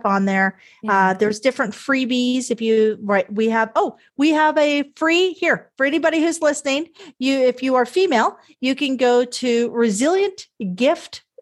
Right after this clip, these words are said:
Speaker 1: dot com and you'll get six months free to our membership. So anything I,
Speaker 2: Wow.
Speaker 1: anything I developed, put in there.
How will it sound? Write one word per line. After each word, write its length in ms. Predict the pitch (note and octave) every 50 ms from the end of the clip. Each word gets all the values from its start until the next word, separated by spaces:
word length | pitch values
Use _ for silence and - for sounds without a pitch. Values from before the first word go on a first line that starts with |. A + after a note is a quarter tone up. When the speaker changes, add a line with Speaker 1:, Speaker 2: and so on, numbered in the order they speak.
| - G3 G3+
Speaker 1:
dot 340 | G#3 A3+ A3+ B3 - - -
com 420 | - - B3 A#3+ B3+ D#4 G#4 G#4+ - _ _ _ _ _ _ _ _ -
and 100 | B3 B3
you'll 80 | B3+ B3
get 220 | A3 C4+ - -
six 460 | - - - - F4+ F4+ - - - D#4+
months 260 | D#4 D4 D4 - -
free 640 | - - - - F#4 F#4+ D#4 - A3+ C4 C#4+ C#4+ C#4+ -
to 220 | - - - C#4 C4
our 120 | B3 B3
membership. 640 | A#3+ A#3+ A#3+ A#3+ B3 C#4 C4+ - - G#3+ D#3+ - -
So 200 | - B3+ A#3 G3
anything 400 | C4+ C#4+ G4 F#4+ - G4+ F4+ E4
I, 120 | D#4+ D#4 A#3+
Speaker 2:
Wow. 120 | - - - -
Speaker 1:
anything 460 | - C4 D4 D4+ F4+ F#4 F#4+ F#4 E4+
I 80 | D#4+ D4+
developed, 580 | C#4+ D#4 C#4 C4 C4+ C4+ C#4 C#4 - - - -
put 140 | - C4+ C4
in 200 | C4 B3+ C4 C4
there. 260 | C4 B3+ C4 C4